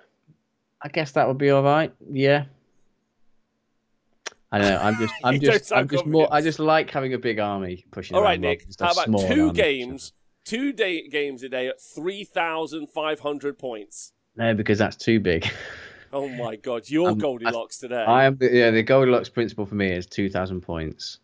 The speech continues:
Speaker 1: That's it.
Speaker 2: Oh, okay. Uh, <laughs>
Speaker 1: Just warming up.
Speaker 2: I could do Bostonian, I'm sure. I'm wicked smart. I'm w-, wicked. I like, I can do Welsh. Uh, <laughs> I can't do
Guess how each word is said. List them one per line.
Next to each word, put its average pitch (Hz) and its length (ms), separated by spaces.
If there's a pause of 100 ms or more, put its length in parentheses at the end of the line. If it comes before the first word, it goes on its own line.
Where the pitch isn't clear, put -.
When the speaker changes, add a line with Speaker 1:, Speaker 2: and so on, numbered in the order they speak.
Speaker 1:
That's 85 240
it. 80 140
Speaker 2:
Oh, 131 140 (360)
okay. 123 540 (200)
Uh, 135 140 (580)
<laughs> 202 60 (1700)
Speaker 1:
Just - 300
warming 90 260
up. 73 80 (920)
Speaker 2:
I - 120
could 480 180
do 247 140
Bostonian, 151 720 (180)
I'm 139 140
sure. 117 380 (920)
I'm 143 100
wicked 170 300
smart. 185 300 (300)
I'm 170 200 (100)
w-, 185 180
wicked. - 280 (100)
I - 40
like, 147 180
I 143 40
can 147 140
do 147 100
Welsh. 143 380 (420)
Uh, 127 220 (540)
<laughs> - 500
I - 60
can't - 340
do - 60